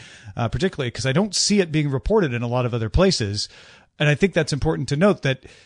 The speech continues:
while we're not trying to exonerate Huawei of anything or, or go one way for another, uh, it,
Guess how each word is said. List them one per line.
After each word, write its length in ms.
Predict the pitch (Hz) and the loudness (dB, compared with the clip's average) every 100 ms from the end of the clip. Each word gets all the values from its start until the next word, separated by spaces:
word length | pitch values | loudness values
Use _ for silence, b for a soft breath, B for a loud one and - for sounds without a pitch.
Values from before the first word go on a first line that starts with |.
| B | B
while 580 | - 156 147 147 143 156 | -16 -2 2 4 4 2
we're 200 | 165 160 | 0 4
not 340 | 170 165 - | 4 2 -2
trying 220 | - 170 147 | -2 0 2
to 80 | |
exonerate 500 | 143 113 151 160 139 | 0 2 2 2 2
Huawei 380 | 143 143 139 135 | 2 4 4 2
of 80 | 123 | 2
anything 480 | 147 156 135 131 135 | 0 0 0 0 0
or, 120 | 127 | -2
or 140 | 143 | -2
go 160 | 123 135 | -2 0
one 180 | 135 131 | 0 0
way 160 | 127 | 0
for 200 | 120 131 | -2 -4
another, 420 | 120 147 156 123 - | -2 0 2 0 -2
uh, 320 | 131 131 127 - | -4 -2 -4 -8
it, 180 | 156 - | -6 -6